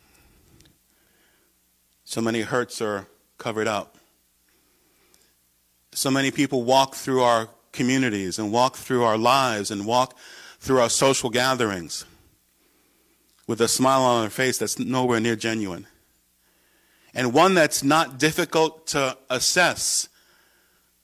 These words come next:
that it's not genuine. But it seems in our culture,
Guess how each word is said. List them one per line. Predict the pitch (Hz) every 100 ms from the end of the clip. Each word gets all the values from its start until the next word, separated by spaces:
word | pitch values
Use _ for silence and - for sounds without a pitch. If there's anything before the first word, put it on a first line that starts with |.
| _ _ _ _
that | 123 117
it's | 117
not | 123 95
genuine. | 110 104 95 87 92
But | 107 -
it | 123 -
seems | - 151 151 139
in | - 135
our | 117 135 151
culture, | - 165 160 139